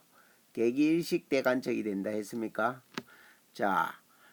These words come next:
여기에서 고온의 가스가 높이 솟아오르는 불덩어리,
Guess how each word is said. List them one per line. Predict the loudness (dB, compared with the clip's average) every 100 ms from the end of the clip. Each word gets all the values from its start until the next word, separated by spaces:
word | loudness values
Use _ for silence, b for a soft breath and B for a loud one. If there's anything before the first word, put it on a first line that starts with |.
| b
여기에서 | 0 2 2 0 -6
고온의 | 0 4 8 8 8 6
가스가 | 6 4 2 2 4 6 6 4 2 0
높이 | -4 2 4 2 _ _ 0 4 6 6 4
솟아오르는 | 0 -2 2 2 2 2 2 2 0 -2
불덩어리, | -6 -6 -2 0 0 -2